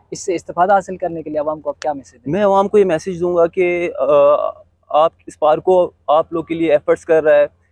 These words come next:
Speaker 2: अ, यहाँ पे हमने सेंटर बनाया है, ऑफिस बनाया है, यहाँ की जो, अ, लोकल से उनको जॉब अपॉर्चुनिटी दी है, उनको ट्रेनिंग दी गई है, अ,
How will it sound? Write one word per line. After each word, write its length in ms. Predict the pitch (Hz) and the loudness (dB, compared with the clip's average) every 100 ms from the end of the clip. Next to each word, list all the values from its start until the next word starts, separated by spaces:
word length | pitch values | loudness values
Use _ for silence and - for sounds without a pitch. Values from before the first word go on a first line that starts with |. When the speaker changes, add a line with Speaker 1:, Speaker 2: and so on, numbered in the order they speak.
| _ - | _ 2
Speaker 2:
अ, 220 | 147 151 151 | 4 4 2
यहाँ 200 | 156 160 | -2 -4
पे 100 | 165 | -2
हमने 180 | 160 151 | -4 -4
सेंटर 320 | 151 143 160 | -4 -4 -4
बनाया 360 | 156 151 147 | -2 0 2
है, 140 | 151 139 | 2 2
ऑफिस 360 | - 147 185 | 0 -2 -2
बनाया 300 | 156 156 147 | -2 0 2
है, 120 | 147 147 | 0 -2
यहाँ 280 | 156 170 | -6 -8
की 160 | 170 175 | -6 -8
जो, 360 | 147 170 170 156 | -4 -4 -4 -8
अ, 320 | - - 147 143 147 147 147 143 - 156 | -12 -6 0 4 6 6 4 2 -2 -2
लोकल 340 | 170 165 226 | 0 2 0
से 280 | - 170 135 _ _ - | -2 -6 -6 _ _ -6
उनको 280 | 180 180 175 | -4 -2 0
जॉब 280 | 139 170 165 | 2 2 2
अपॉर्चुनिटी 540 | 143 147 160 165 196 | -2 -6 -6 -4 -6
दी 180 | 180 170 | -4 0
है, 120 | 165 | 2
उनको 240 | 170 170 | 0 -2
ट्रेनिंग 420 | 160 170 170 208 185 | -6 -8 -6 -4 -2
दी 120 | 180 | -2
गई 200 | 165 165 | -2 0
है, 180 | 151 | 0
अ, 60 | 151 | 0